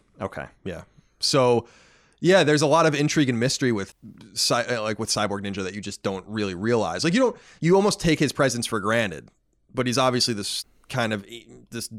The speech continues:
Speaker 2: I don't wanna say double agent, but this guy that's kind of got this gray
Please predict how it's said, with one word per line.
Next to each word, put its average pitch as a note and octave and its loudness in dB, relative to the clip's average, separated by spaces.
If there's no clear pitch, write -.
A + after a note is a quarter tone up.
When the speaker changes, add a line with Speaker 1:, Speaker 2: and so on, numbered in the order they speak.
Speaker 2:
I - -14
don't - -2
wanna A2+ 0
say A#2 -8
double A2 0
agent, A#2 0
but G2 -8
this - -8
guy A2 0
that's G#2 -4
kind A2 -4
of G#2+ -2
got G2 -2
this F#2+ -10
gray G#2 -2